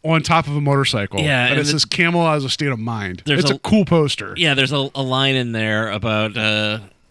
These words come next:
Speaker 2: he's, he's angry and he says, "I'm fighting the dragon." So
Speaker 1: Yeah.
Speaker 2: we used to do that line, like, all the time.
Speaker 1: Nice.
Speaker 2: Um, but, uh, it's been a while since I've watched it. And it is, I will admit, it is a s-, very <laughs> slow movie.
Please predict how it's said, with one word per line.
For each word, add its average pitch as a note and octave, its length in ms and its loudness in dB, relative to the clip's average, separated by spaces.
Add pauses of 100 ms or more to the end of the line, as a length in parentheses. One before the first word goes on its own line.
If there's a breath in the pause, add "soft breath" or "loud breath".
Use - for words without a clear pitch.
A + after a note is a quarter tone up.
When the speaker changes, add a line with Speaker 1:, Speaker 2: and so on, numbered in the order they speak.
(160)
Speaker 2:
he's, G#2 340 -6
he's A#2+ 300 -10
angry A2+ 380 -4
and A2 60 -4
he A2 60 -4
says, A2 200 -8
"I'm G#2+ 100 -6
fighting A2+ 360 -4
the G#2+ 80 -6
dragon." A2 540 -2
So C3 140 -4
Speaker 1:
Yeah. B2+ 80 2
Speaker 2:
we A2+ 60 0
used A#2+ 120 -4
to A2+ 80 -8
do A2 200 -6
that G2 180 -4
line, G2 260 -8
like, G2 160 -12
all G#2 260 -8
the G2 80 -8
time. G2 420 -10
Speaker 1:
Nice. D3 500 -2
Speaker 2:
Um, G#2 420 -6
but, A2 340 -2
uh, G#2+ 380 -2
it's A2+ 160 -6
been C3 140 -4
a A#2 40 -4
while G#2+ 200 -2
since - 180 -8
I've G2+ 80 -10
watched F#2 340 -6
it. F2 100 -8
And F#2+ 40 -8
it C3 180 2
is, D3+ 240 -2
I B2 240 -4
will A#2 360 -2
admit, G2+ 320 -4
it G#2 180 -4
is G2+ 260 -6
a - 40 -14
s-, - 240 -8 (140)
very A#2 280 -4
<laughs> - 0 -
slow - 560 -4 (180)
movie. A#2+ 380 -8